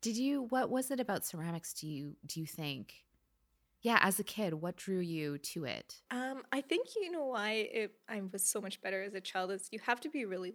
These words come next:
Speaker 2: loose and, like, not overwork it, and then it just becomes what you want. But I think just with age, you become more, <laughs> like, um, precise, like, you want things to be a specific way, and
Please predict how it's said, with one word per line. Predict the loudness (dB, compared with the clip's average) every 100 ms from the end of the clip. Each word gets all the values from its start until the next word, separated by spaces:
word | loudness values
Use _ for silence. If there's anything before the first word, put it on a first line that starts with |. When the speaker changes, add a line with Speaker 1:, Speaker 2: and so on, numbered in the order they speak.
| -4
Speaker 2:
loose | -2 -2 -2 -4 -4 -8 -20 -20 -10 -2
and, | -2 -2
like, | -6 -6
not | -6 -6 -6
overwork | -8 -4 -4 -2 -6 0
it, | 4 4 2 -4 _
and | -6 -6 -14 -20 _ _ _ _
then | -4
it | -4
just | 0 0 0
becomes | -4 -8 -8 -4 -4
what | -4 -8
you | -8 -8
want. | -4 -4 -4 -4
But | 0 0 0 -8
I |
think | -4 -4 -4
just | -6 -4
with | -8 -8
age, | -6 -4 -4 -4
you | -8
become | -8 -4 -2 -2 -4
more, | 2 2 6 6 6 -6 -2 0
<laughs> | 0 -2 -6 -6 0
like, | 4 6 6 2 -14 -16 _ -20 -20 _ _
um, | 2 2 0 -4 -6 -10 -16 _ _ 0
precise, | 2 6 8 8 8
like, | 4 2 2
you |
want | -2 -2 -2
things | -4 -2
to | -4
be | -2 -4
a | -2
specific | -4 -4 -4 -4 -6 -6
way, | -2 0
and | -2